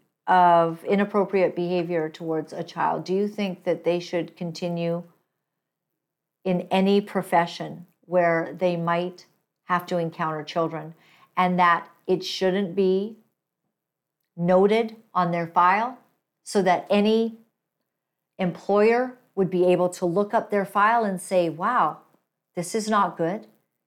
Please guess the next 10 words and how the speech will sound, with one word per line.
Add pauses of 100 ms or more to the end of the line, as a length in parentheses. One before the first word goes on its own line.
(960)
He's (120)
been
tried
and
found
guilty
of (1080)
being
a
pedophile."